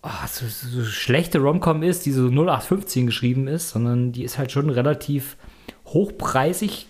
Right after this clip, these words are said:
äh, produziert. Also die, die, äh, Schauspieler,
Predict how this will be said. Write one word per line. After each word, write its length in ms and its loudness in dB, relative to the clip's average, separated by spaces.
äh, 400 2
produziert. 760 0
Also 220 0
die, 280 -2
die, 240 -2
äh, 420 -2
Schauspieler, 840 2